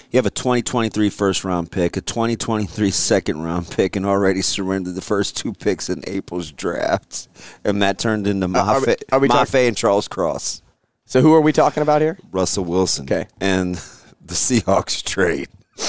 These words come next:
Speaker 1: What are we doing?
Speaker 2: Hey, who's better, Geno Smith or Russell Wilson? We'll end it there.
Speaker 1: I just can't get into Geno.
Speaker 2: He's finally on a good team, right?
Speaker 1: Although they can't stop a soul.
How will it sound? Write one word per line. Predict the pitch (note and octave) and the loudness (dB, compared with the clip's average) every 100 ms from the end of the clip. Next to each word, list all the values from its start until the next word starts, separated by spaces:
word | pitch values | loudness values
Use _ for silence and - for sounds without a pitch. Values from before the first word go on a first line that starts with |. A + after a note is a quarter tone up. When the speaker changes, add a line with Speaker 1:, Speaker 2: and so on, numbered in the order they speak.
| - - _ _ _ _ _ _ _ - - - - - | -6 -8 _ _ _ _ _ _ _ -20 -20 -20 -20 -6
Speaker 1:
What | E2 E2 | 0 0
are | D#2 | 0
we | C#2+ | -6
doing? | - C2 - | -10 -8 0
Speaker 2:
Hey, | D3 D#3+ - - - - - - _ - | 4 4 2 -10 -20 -20 -20 -20 _ 2
who's | A#3+ A3 | 4 4
better, | B3+ C4 | 4 4
Geno | E3+ - A3+ B3+ | 4 4 6 6
Smith | B3 A#3 A#3+ B3 | 6 4 4 6
or | A3+ | 6
Russell | G3+ G3+ A3+ | 6 6 6
Wilson? | G#3+ F3+ D#3 C#3 A#2+ - | 8 6 6 4 4 0
We'll | B2 C#3 | 4 6
end | C3 | 6
it | B2+ - | 4 2
there. | E2 - | 0 2
Speaker 1:
I | A2 A2 G2+ - | 4 2 -2 -6
just | - B2+ C#3 C3+ - | -2 0 0 -2 -6
can't | - C#3 C#3+ - | -8 -8 -8 -12
get | - C3+ | -8 -8
into | C#3 C#3 C3+ C#3 | -6 -8 -8 -8
Geno. | C3+ - C3+ D#3 F#3 F#3+ F3+ D#3 G2+ D#2 _ _ - - | -8 -12 -10 -8 -8 -8 -8 -10 -12 -16 _ _ -20 0
Speaker 2:
He's | E3 | 0
finally | - E3 F#3+ F3 | 4 4 6 6
on | D3+ | 6
a | |
good | C#3+ C#3+ | 4 4
team, | D3 E3 C#3 C3 _ _ _ _ _ | 4 6 4 2 _ _ _ _ _
right? | - B2+ F3+ - - - - - | 0 2 2 0 -20 -20 -18 0
Speaker 1:
Although | D#3 D3 | 2 6
they | D3 | 4
can't | - C4 G3+ - | 4 2 0 0
stop | - - F2 F2 - | -2 0 0 0 -2
a | C2+ | -4
soul. | - - G#2+ G2+ C2 D2 F#2 | -2 0 2 2 -2 -10 -16